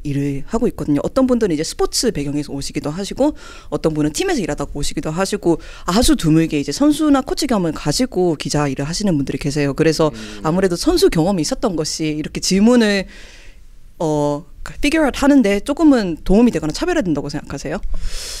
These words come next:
Speaker 2: 아, 사실 뭐 그런 부분도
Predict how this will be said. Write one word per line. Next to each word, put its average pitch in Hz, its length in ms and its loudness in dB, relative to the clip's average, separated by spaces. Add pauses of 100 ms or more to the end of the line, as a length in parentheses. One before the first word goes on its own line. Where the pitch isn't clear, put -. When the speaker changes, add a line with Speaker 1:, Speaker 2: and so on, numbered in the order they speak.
(440)
Speaker 2:
아, 135 680 6
사실 208 920 4 (340)
뭐 123 540 6
그런 208 340 4
부분도 156 840 0